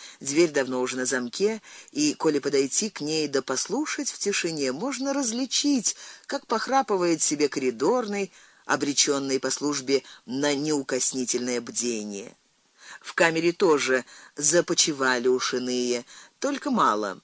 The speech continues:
Большая часть ловит свои свободные минуты и предпочитает высыпаться днем. На одном из спящих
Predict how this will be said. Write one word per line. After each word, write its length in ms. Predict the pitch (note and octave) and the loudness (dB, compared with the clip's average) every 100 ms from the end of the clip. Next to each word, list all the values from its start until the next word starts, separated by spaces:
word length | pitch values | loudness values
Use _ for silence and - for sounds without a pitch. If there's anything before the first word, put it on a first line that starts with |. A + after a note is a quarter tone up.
| - | -16
Большая 640 | B2+ F3+ D#4+ C#4+ - C4+ | 0 2 2 0 -2 -2
часть 460 | - B3+ B3 A#3 D3 | 0 0 0 -2 -2
ловит 460 | C#3+ G#3 B3+ A#3+ | 0 2 0 0
свои 280 | - F3+ F#3 | 0 2 2
свободные 580 | F#3+ F3 E3 G3 E3 E3 | 2 0 2 0 0 -4
минуты 520 | D3+ D#3 C4+ C#4+ C4 | -2 -2 -2 -2 -2
и 40 | A3+ | -2
предпочитает 800 | F#3 - E3 - G3+ A#3 A#3 | -4 -4 -4 -2 0 2 2
высыпаться 640 | E3 D#3+ C3 E3 F3+ - D3+ | 0 -2 0 -2 0 0 -2
днем. 540 | B2 B2 A2+ G2 E2 - - - - - | -6 -6 -4 -4 -8 -16 -20 -20 -18 -4
На 200 | D#3 D#3+ | 2 4
одном 400 | C#3 D#3 D#3 C#3+ | 4 2 2 2
из 200 | D3 - | 0 2
спящих 680 | - F3 G3 - - C3 | 2 0 0 2 4 2